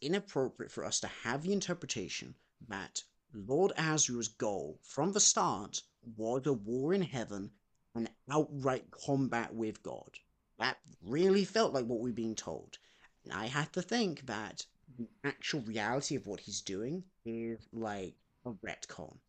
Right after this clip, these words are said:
That he's not going to war with God. He's just partaking in an action which makes war with God inevitable. I think that's, I don't think that was Philip Pullman's original plan.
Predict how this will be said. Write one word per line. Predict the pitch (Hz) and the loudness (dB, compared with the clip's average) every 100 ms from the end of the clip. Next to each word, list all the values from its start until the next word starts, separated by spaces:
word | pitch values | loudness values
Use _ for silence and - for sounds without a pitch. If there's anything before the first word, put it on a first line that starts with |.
| _ - | _ -10
That | |
he's | 123 107 | -6 -4
not | 107 104 110 104 - _ 127 | -4 -2 -2 -2 -6 _ -8
going | - 123 117 113 | -4 -2 0 0
to | - | -2
war | 113 92 104 101 | -4 -4 -4 -4
with | 104 92 - | -4 -8 -4
God. | 95 101 113 147 _ _ _ | -2 -2 -2 -6 _ _ _
He's | 110 | -4
just | - 120 - - _ | -2 0 -2 -6 _
partaking | 135 - 131 - 139 | -6 -4 -4 -4 -2
in | 123 | 0
an | 120 | 0
action | - 85 - - 131 | -4 -12 -12 -6 -4
which | 127 107 | -2 -2
makes | 123 107 - | 0 -2 -6
war | 98 104 104 | -6 -6 -4
with | 107 98 | -4 -4
God | 107 98 | -4 -4
inevitable. | 98 95 95 113 117 139 - _ _ _ _ _ _ - | -6 -6 -6 -6 -2 -4 -6 _ _ _ _ _ _ -2
I | 123 | -2
think | 120 135 | 0 0
that's, | 123 107 - - - | 0 2 0 0 0
I | |
don't | 131 139 117 | 0 0 0
think | 120 | -4
that | 90 | -2
was | 104 | -2
Philip | 113 - | -4 -6
Pullman's | 110 95 | -6 -4
original | 87 90 85 | -4 -4 -8
plan. | - 67 | -10 -12